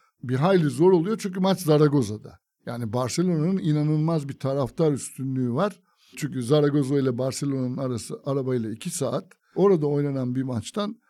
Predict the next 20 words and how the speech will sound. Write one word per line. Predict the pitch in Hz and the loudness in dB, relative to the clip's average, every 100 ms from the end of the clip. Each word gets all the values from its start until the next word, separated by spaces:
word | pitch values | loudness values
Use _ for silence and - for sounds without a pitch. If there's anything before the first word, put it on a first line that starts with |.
| _ | _
galip | 139 170 160 156 - | 0 2 4 0 -6
çıkmayı | - 143 208 | -8 -4 0
başarmış | 180 180 165 147 113 - | 2 2 0 -2 -6 -10
Jugoplastika. | 80 110 - 107 98 - 220 | -12 -12 -10 -10 -10 -6 -4
İşte | 202 156 151 - 175 | -4 -4 -8 -6 0
dediğim | 190 147 131 117 | 2 2 0 -2
gibi | 123 127 | -2 2
daha | 185 180 | 2 2
çok | 123 98 | -4 -6
konuşulan | - 123 - 131 143 | -6 -6 -6 -6 0
oyuncu | 147 123 120 202 202 _ _ _ - | 0 0 0 -2 -2 _ _ _ -4
Dino | 160 165 180 | 0 2 4
Radja | 147 117 110 95 - | 4 0 -6 -8 -10
o | 120 | -10
zamanlar. | 101 104 101 104 190 214 _ _ _ | -10 -10 -10 -10 -10 -12 _ _ _
Toni | 202 175 165 | 0 0 0
Kukoc | - 180 202 - - _ _ 180 | 2 4 4 0 -18 _ _ 0
biraz | 170 175 151 | 2 2 0
daha | 165 165 175 | 0 0 0
emekleme | 156 156 156 156 151 156 135 | 2 4 4 4 6 6 4